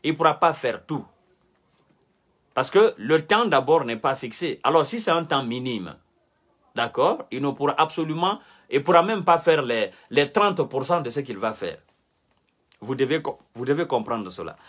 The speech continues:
En plus de ça, il faudrait pas que les Guinéens oublient un facteur, quelque chose de très important. Il faudrait pas que les Guinéens oublient que ce gouvernement de transition n'est pas un gouvernement qui va développer la Guinée.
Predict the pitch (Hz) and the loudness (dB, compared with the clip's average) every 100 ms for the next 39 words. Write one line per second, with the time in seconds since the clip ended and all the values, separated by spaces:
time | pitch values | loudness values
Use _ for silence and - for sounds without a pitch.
0 | - _ - 165 277 247 165 156 165 196 | -20 _ 2 2 2 -2 0 2 2 2
1 | - - 185 220 214 214 285 285 196 151 | -2 -6 2 2 2 0 2 2 2 0
2 | 139 175 185 185 185 185 190 214 160 - | 0 -2 -2 -2 -2 -4 -2 -4 -4 -10
3 | _ _ 202 220 - - 147 131 151 143 | _ _ -2 2 0 0 -2 -2 -2 -6
4 | 156 151 202 139 135 127 113 104 - - | -4 -2 -2 -4 -6 -4 -6 -8 -18 -20
5 | _ _ - - - 208 214 208 262 208 | _ _ -20 -10 0 4 4 4 2 2
6 | 160 151 185 190 - 143 139 175 202 - | 0 -2 -4 -4 -4 -4 -4 -6 -8 -12
7 | _ 247 - 160 170 175 170 175 156 123 | _ -4 -2 -2 0 0 0 -2 -2 -2
8 | 135 135 123 117 139 160 - _ _ _ | -2 -4 -6 -6 -4 -4 -8 _ _ _
9 | _ _ _ _ _ _ 131 170 175 247 | _ _ _ _ _ _ -2 0 4 2
10 | 196 190 170 165 170 180 170 139 151 143 | 2 -2 0 0 2 -2 -4 -2 -4 -4
11 | 131 135 123 147 101 95 135 196 | -4 -2 -2 -4 -6 -6 -4 -4